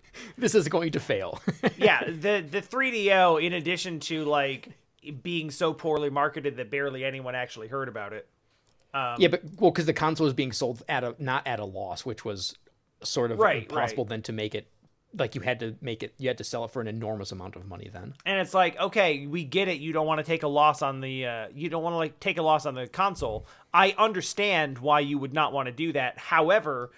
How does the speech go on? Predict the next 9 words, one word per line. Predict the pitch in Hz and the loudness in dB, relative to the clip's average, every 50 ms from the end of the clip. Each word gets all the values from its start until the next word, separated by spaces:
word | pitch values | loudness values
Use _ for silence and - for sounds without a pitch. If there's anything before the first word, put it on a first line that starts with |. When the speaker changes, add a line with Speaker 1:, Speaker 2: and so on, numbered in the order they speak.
| - _ _ _ | -20 _ _ _
Speaker 2:
what | - 120 120 120 131 175 214 247 | -18 -16 -12 0 4 6 6 6
actually | 247 226 240 233 - - 220 220 214 202 196 | 6 4 4 2 -2 -6 -4 -4 -2 0 0
is | 185 151 | -2 -2
the | 139 165 160 160 | -2 -2 -2 -2
incentive | 151 143 139 - 156 151 143 127 117 107 107 - - _ _ _ _ _ _ _ _ _ | -2 -2 -4 -4 -2 -2 -2 -4 -6 -8 -12 -18 -20 _ _ _ _ _ _ _ _ _
<laughs> | - - - - - _ _ _ _ _ _ _ _ - | -20 -20 -20 -20 -20 _ _ _ _ _ _ _ _ -12
to, | - - - 185 185 165 151 135 - _ _ _ _ _ _ _ - | -10 -8 -6 -4 -4 -4 -4 -8 -10 _ _ _ _ _ _ _ -14
you | 135 139 160 | -8 -6 -6
know | 151 147 123 113 107 107 | -4 -4 -4 -6 -6 -10